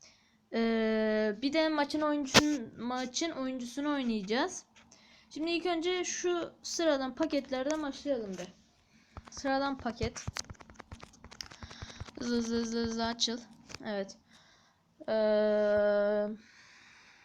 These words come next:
işime yarayan bir şey yok yine. Başka kötü bir şey var mı? Yok. O, şu yetenek paketini açalım bir tane.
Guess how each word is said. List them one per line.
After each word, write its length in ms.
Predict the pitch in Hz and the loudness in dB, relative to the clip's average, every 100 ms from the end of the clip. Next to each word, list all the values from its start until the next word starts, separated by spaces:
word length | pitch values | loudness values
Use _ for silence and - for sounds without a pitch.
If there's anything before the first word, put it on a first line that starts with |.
| - - | -12 -8
işime 380 | 269 - 285 285 | -4 -2 0 2
yarayan 460 | 277 277 277 277 269 | 4 4 4 2 0
bir 60 | |
şey 400 | 269 - 285 277 | -2 2 4 6
yok 320 | 277 247 - 214 | 4 0 0 0
yine. 320 | 196 208 233 - - - - - - - - | 2 2 -2 -6 -20 -20 -20 -20 -20 -20 0
Başka 460 | 240 247 - 262 - - - - - - - - - - | 4 4 2 0 0 -6 -20 -20 -20 -20 -20 -20 -20 0
kötü 300 | 269 262 269 | 2 4 2
bir 60 | |
şey 280 | 262 277 269 | 2 4 6
var 200 | 269 247 | 6 6
mı? 180 | 233 285 | 2 -2
Yok. 320 | 277 220 269 | 0 0 4
O, 240 | 254 233 | 6 6
şu 200 | 240 - | 4 0
yetenek 520 | 311 302 294 311 311 - | 2 4 4 0 2 4
paketini 460 | 294 302 294 302 | 4 4 2 0
açalım 360 | 294 294 240 220 | 2 2 0 0
bir 120 | 214 | -4
tane. 380 | 214 202 208 | -4 -2 -4